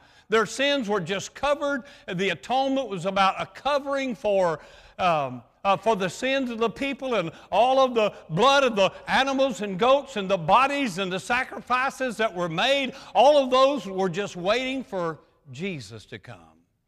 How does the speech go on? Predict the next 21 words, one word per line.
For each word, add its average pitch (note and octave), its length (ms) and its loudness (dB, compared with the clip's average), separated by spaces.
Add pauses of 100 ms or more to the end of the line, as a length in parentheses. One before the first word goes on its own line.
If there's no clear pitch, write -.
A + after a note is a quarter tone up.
(280)
He A#3 100 -2
said, B3+ 220 4
"Offerings C4 560 6
and A3 160 -2
sacrifices," A3 960 0
in A3 80 0
the G3 60 -2
book G#3+ 220 0
of G3+ 80 -10
Hebrews, A#3 560 -2 (240)
he C4 140 0
said, A3+ 220 2
"Offerings D4 600 6
and A3+ 140 -2
sacrifices A3+ 920 -2
thou F#3 220 2
wouldest A#3+ 360 -4
not, E3+ 320 -2 (200)
but E3+ 180 0
a D3 80 -2
body G#3+ 640 0